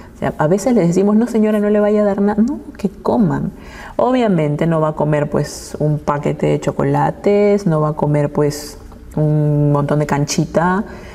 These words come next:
no va a comer, pues, este, se me ocurre, tallarines a lo Alfredo, no. Pero hay que indicarles que tienen que seguir comiendo, porque de lo contrario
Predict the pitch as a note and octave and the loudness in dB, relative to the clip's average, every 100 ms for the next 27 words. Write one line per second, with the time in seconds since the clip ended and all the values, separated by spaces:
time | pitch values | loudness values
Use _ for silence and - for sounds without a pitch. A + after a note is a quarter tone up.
0 | - - D#3+ D#3 D3+ D3+ D3+ D3 D3 D3 | -20 -2 0 2 2 0 2 2 0 0
1 | D3 D3 D3 D3 - D3 C#3+ C#3+ D3+ C#3+ | -2 -2 -4 -8 -4 -2 -2 -2 -2 -2
2 | C#3+ D3 D3 C#3+ C#3+ D3 D3 E3 E3 D#3+ | -2 -2 0 -2 0 2 2 2 0 0
3 | D3 C#3+ C#3+ F3+ F3 D3 C#3 C#3 C#3 C#3+ | 0 0 0 0 2 0 0 0 0 -2
4 | - - - - - - F#3 G3 G3 D3 | -12 -18 -18 -20 -4 0 4 4 2 0
5 | D3 D3+ F#3 G3 G3+ G3 F3+ F3+ G3 F#3+ | 0 0 2 2 2 0 2 2 0 0
6 | D3+ D#3 D3+ F3+ A3+ E3+ D#3 D3 F3 A#3 | 0 2 2 0 0 2 0 0 2 2
7 | A#3+ D3 D3 - D3+ D3 D3 D3 A3 A#3 | 2 0 0 -2 0 2 2 0 0 2
8 | A3+ F3+ F3 | 2 2 2